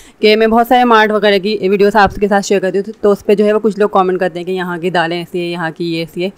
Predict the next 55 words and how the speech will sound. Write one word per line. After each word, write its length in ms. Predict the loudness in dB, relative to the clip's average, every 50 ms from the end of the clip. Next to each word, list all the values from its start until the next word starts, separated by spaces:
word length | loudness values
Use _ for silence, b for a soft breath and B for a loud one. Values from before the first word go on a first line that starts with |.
| B B B B B B _
तो 300 | 0 2 2 2 0 -2 -6 _ 2
आ-, 120 | 2 2 2 0 _ _ 2
आज 220 | 4 4 4 4 4
के 80 | 0
इस 80 | 2 4
वीडियो 140 | 2 4 4
के 60 | 4
अंदर 140 | 2 2 2
मैं 100 | 2 0
आप 60 | 0
सबके 220 | -2 -4 -4 -4 -2
साथ 180 | 0 0 0
जो 80 | 0 -4
है 80 | -2
वो 120 | -2 -2 -2 -2
export 440 | -4 -6 -8 -2 2 2 4 4 2
quality 440 | 2 0 0 0 0 -2 -2 -4 -4 b b b b b b
दालें, 440 | -2 2 4 4 4 4 4 2 0 -2 _ -6
चावल, 400 | 0 2 2 2 2 2 0 -2
चीनी, 420 | -2 -2 -4 -2 0 0 0 0 -2 -6 _ -8
इस 120 | -2 0
तरह 140 | 2 2 2
की 80 | 0 0
चीज़ें 220 | 0 0 0 2
सारी 280 | 2 2 2 2 0 -2
दिखाने 420 | -2 -4 -4 -2 0 0 0 0 2
वाली 220 | 2 2 0 0
हूँ। 160 | -2 -4 -2
Quality 280 | 2 2 2 2 2 0
जो 100 | -2 -2
है 60 | 0
वो 100 | 0 -2
बहुत 220 | -2 0 -2 0 0
ज़बरदस्त 240 | 0 0 0 -2 -2
है। 80 | 0
दालें 300 | 2 2 2 4 2 2
जो 100 | 2 0
है 80 | 0 0
वो 100 | 0 0
basically 380 | 0 0 0 0 0 2 2
grade 240 | 2 2 2 2 2
के 80 | -2 -4
हिसाब 240 | -2 -2 -2 -4 -2
से 120 | -2 -4
आती 180 | -2 0 -2 -2
है, 60 | -2 0 0
ए, 140 | 0 0 0
बी, 140 | -2 -6 -6
सी, 120 | -6 -8
इस 100 | -6 -4
तरह 140 | -4 -2 0
के 100 | 0 0
grades 280 | 0 0 0 0 2 2
आते 200 | 0 0 0 -2
हैं 140 | -4 -4